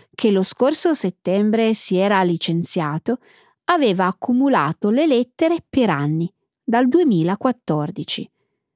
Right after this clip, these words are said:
Si tratta del secondo episodio di questo tipo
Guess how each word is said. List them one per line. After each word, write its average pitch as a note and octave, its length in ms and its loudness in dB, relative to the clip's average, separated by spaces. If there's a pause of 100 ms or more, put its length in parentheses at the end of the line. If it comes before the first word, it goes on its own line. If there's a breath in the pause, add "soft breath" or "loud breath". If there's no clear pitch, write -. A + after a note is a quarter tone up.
(560)
Si G4 240 -2
tratta A#3 560 0
del E3+ 200 -2
secondo G#3+ 600 -2
episodio A3+ 800 0
di A#3+ 200 0
questo G3 440 -2
tipo E3+ 420 -6